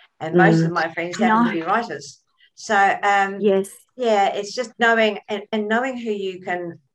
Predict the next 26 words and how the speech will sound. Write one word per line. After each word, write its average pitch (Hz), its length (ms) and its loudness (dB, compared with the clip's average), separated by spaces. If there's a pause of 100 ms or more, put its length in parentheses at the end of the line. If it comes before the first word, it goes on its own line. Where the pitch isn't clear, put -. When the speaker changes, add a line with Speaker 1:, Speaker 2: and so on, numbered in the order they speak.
Speaker 1:
trust. - 640 -8 (580)
You 175 100 -2
know, 185 120 -2
so 160 320 2 (300)
if, 233 220 0
Speaker 3:
Yes. 233 140 0
Speaker 1:
even 277 220 -6
if 240 100 -6
you 233 140 0
just 214 200 -10
have 202 180 -2
an 185 100 -4 (100)
off 196 240 -2 (120)
day 175 480 -2
and 208 120 -8
you 240 160 -8
don't 233 320 0
want 240 300 -4
to 240 100 -16
go 196 280 -2
online 160 720 -6
at 220 100 0
all, 147 240 -6 (320)
you 208 120 -8
just 220 200 -6
wanna 185 340 2